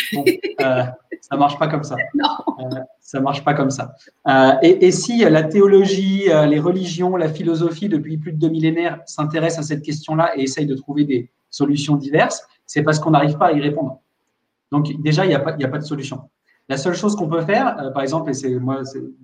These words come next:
Speaker 1: dans, dans mon prisme toujours spinoziste, c'est toujours, c'est cheminer vers davantage d'autodétermination à travers le tout.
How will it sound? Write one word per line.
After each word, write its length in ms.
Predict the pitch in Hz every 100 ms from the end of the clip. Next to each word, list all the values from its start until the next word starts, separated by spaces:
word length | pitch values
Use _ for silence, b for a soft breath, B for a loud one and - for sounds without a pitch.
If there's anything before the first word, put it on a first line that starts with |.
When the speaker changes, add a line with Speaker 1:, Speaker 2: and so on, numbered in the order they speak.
| -
Speaker 1:
dans, 220 | 123 127 -
dans 80 |
mon 140 | 135 131
prisme 280 | 143 156 135
toujours 200 | - 135
spinoziste, 560 | - 131 131 220 262 _ _ _
c'est 160 | 147
toujours, 260 | 143 151 220
c'est 140 | 220
cheminer 460 | 156 185 180 180 208
vers 180 | 202 147
davantage 520 | 160 165 165 180 185
d'autodétermination 1000 | 151 151 156 151 147 147 143 143 - - _ _
à 80 | 143
travers 340 | 151 139 147
le 120 | 143 135
tout. 160 | -